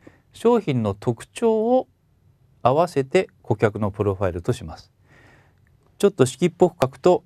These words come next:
商品一の特徴と商品二の特徴を平均して、それを顧客のプロファイルとし、それと類似なものを推薦すると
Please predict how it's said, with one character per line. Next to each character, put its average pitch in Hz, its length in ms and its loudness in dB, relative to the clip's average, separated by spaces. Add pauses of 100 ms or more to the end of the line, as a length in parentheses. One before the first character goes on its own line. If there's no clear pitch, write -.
商 170 260 2
品 117 260 -2
一 110 260 -10
の 135 120 -2
特 104 260 -6
徴 98 200 -2
と 123 160 0
商 131 240 -2
品 107 240 -8
二 120 120 -2
の 113 140 -2
特 - 280 -12
徴 90 420 -6
を 143 180 2 (840)
平 143 220 2
均 127 320 -2
し 127 100 -12
て、 - 240 0 (1200)
そ - 160 -2
れ 147 100 2
を 208 120 2
顧 120 180 -2
客 98 220 0
の 92 120 -2
プ 95 140 -6
ロ 95 100 0
フ 87 120 -4
ァ 95 100 4
イ 85 40 -2
ル 82 120 -8
と 76 200 -10
し、 127 420 -6 (540)
そ - 180 2
れ 185 100 2
と 180 180 4
類 214 280 2
似 226 140 -2
な 233 160 0
も 226 160 -2
の 220 200 0
を 233 280 -2 (260)
推 101 320 -6
薦 80 180 -8
す - 140 -16
る 85 120 -12
と - 220 -10